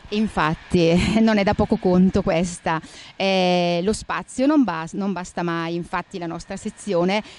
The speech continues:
eh, ha spazi un po' piccoli, ridotti per il numero di volontari che siamo e siccome in-, siamo in crescita e speriamo di crescere,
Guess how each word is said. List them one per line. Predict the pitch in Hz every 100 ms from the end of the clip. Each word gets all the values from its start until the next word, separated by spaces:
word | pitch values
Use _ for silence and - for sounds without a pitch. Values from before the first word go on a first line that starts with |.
| - -
eh, | 175 185 180 175
ha | - 196
spazi | - 190 180 - 208
un | 190
po' | 185 170 165 165 -
piccoli, | 254 226 - 196 190 185
ridotti | 220 196 185 180 - 220 220
per | 220
il | 226 220
numero | 202 190 190 190 185 185 180 180
di | 185
volontari | 175 180 175 170 175
che | -
siamo | 196 - 165 156 165 185 233
e | 190 202 -
siccome | - - 180 175
in-, | 180
siamo | - - 160
in | 185
crescita | 175 175 175 - 180 151
e | -
speriamo | 165 - 165 156 160 160
di |
crescere, | - 175 156 - 180 208